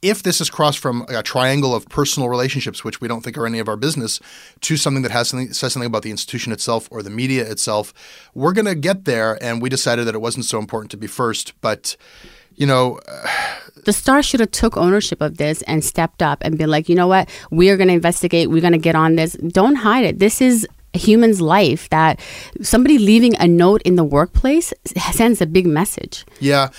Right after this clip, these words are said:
Speaker 1: these are early hours for the story. Exactly who bears responsibility and who, who could have done what when.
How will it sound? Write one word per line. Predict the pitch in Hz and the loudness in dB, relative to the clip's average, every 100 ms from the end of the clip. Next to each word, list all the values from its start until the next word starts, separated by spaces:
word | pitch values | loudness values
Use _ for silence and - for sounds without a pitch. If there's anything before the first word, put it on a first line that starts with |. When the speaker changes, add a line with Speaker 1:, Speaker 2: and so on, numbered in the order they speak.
| - 135 | -12 -6
Speaker 1:
these | 131 | -4
are | 143 | -2
early | 143 156 | -2 0
hours | 143 131 127 | 2 0 -2
for | - | -6
the | 123 | -8
story. | - 123 123 | -6 -4 -4
Exactly | 120 113 127 123 117 | -4 -2 -2 -2 -6
who | 131 | -4
bears | 127 123 | -2 -4
responsibility | 113 - 117 113 113 113 | -6 -8 -8 -8 -10 -10
and | 113 | -12
who, | - | -10
who | 131 | -8
could | 135 | -6
have | 123 | -2
done | 120 113 | -2 0
what | 113 113 | -2 -2
when. | 123 120 110 | -2 -2 -4